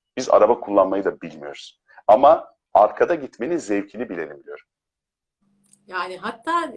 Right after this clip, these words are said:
Speaker 2: arabadan inip arabayı ittirmeye çalışıyoruz, değil mi? Senin verdiğin
Speaker 1: Aa, bir de
Speaker 2: bir örnekti bu.
Speaker 1: Aa, onu sana demiştim, evet. Ya öyle komik ki iten, mesela arabayı itiyorsun çünkü şoföre çok kızmışsın, tamam mı? Diyorsun ki, "Ben iteceğim, hani gerekiyorsa ben iteceğim." diyorsun.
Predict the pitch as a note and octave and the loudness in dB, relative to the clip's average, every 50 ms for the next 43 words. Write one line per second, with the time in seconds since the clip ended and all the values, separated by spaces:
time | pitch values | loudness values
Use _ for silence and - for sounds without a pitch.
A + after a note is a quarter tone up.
0 | - A3+ A#3+ B3 A3+ C4 C#4 D4+ D4 C#4+ C#4+ D4+ - _ - - C4 C4+ C4 C4+ | -10 -8 -8 -6 -6 -8 -8 -6 -6 -6 -6 -8 -8 _ -10 -8 -6 -6 -6 -6
1 | C#4 C4+ C4 _ - C4+ C4+ C#4 C#4+ C#4 - - G#3 F#3 F#3 - - F3+ F3 F3+ | -8 -10 -10 _ -10 -8 -6 -6 -6 -8 -8 -10 -10 -10 -12 -12 -12 -12 -10 -10
2 | F#3 - - B3+ D4 D4 B3 G3 - A#3 A#3 C4+ C4+ C4 B3+ - A3 A3 C4+ A#3+ | -12 -14 -14 -12 -10 -10 -10 -8 -6 -6 -2 0 2 4 6 6 6 6 4 4
3 | - C4+ D3 E3 F3 - - - - _ - - - G#3+ - B3+ B3 - _ - | 4 6 6 6 4 0 -10 -16 -18 _ -20 -18 -18 -16 -16 -16 -18 -18 _ 4
4 | - C#3 E3+ E3+ D3+ D3+ D#3 D3 - E3+ E3+ E3+ D#3 D#3+ E3 F3 F3 F3 - - | 6 8 8 8 6 4 0 -2 -2 -2 -2 0 0 -2 -4 -4 -4 -8 -8 -4
5 | C#3+ C3+ A#2+ F#2+ - - - - _ - B2+ A#2 - A2+ A#2+ D#3 F3+ F3+ - - | -2 0 0 0 -2 -6 -12 -8 _ 6 6 6 6 6 4 4 4 2 4 2
6 | G3+ A#3+ C#4 - - - - - A#2 - - D#3+ E3+ F#3 F3+ - - A#2+ B2 - | 2 2 0 -4 -8 -12 -12 -12 -12 0 4 4 4 4 2 -4 -8 -8 -6 2
7 | - E3+ D#3+ C3 - - _ _ _ - _ - A2+ B2+ D#3 D#3 F3 G3 F#3+ - | 4 4 4 4 2 -4 _ _ _ -12 _ 0 2 4 4 4 2 0 0 -4
8 | G#3+ - - - B3 A3 - - - D#3+ A3 - - _ _ - C3 C3 - - | -8 -10 -8 -6 -4 -4 -4 -2 -4 -4 -4 -4 -10 _ _ -8 -6 -6 0 2
9 | C3+ B2+ - E3 D#3+ F3 - - F#3 F#3 F#3 - D#3+ B2+ A2 G#2 G2+ - - A2 | 2 4 4 4 2 2 2 2 0 0 2 -2 -4 -4 -4 -6 -10 -8 -8 -2
10 | G#2 - C#3+ G3+ G#3 - F2 - A#2 A#2+ B2+ B2 - G#3+ - - B2 G2+ - C#3 | 0 2 2 2 0 -2 -4 -4 -4 -4 -4 -4 -6 -10 -10 -10 -12 0 2 2
11 | E3 F3 D#3 - - A2+ - A#2+ F2+ F2 G2+ F#2+ F2+ E2 - B2+ B2+ C3+ C3+ C3 | 4 4 2 0 -2 -4 -4 -4 -2 0 -2 -2 -4 -2 0 2 2 2 2 0
12 | - G#2 - - - D#3+ D3 D3 C#3 C3 A#2 - - - - - - D#2+ D#2 D#2 | -2 -4 -2 2 2 4 6 6 4 4 0 -6 -14 -16 -10 -8 -6 -6 -6 -6
13 | - D#2 - - - A3+ - | -8 -10 -8 -8 -8 -8 -8